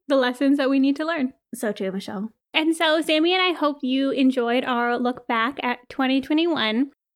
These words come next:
Speaker 1: We're super excited for twenty twenty-two. We'll be living in a new place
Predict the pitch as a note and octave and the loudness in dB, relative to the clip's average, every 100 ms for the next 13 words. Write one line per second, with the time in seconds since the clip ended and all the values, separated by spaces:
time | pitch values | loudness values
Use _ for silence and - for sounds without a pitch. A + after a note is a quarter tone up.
0 | - C#4 C4+ - C#4+ C#4 C#4 - C4+ C4 | -2 0 0 -2 -2 0 -2 0 0 0
1 | B3+ B3+ B3+ A#3+ A3+ A#3+ A#3 A#3 - E4+ | -2 -4 -4 -4 -4 -4 -4 -4 -2 0
2 | E4 D#4 D4+ C4 B3 B3 B3 A#3+ A#3+ A#3+ | 0 0 0 0 0 0 0 2 0 0
3 | B3 A3+ A3+ A3+ A3 D4+ D#4 D4+ - | -2 0 0 -2 -4 -2 -2 -2 -6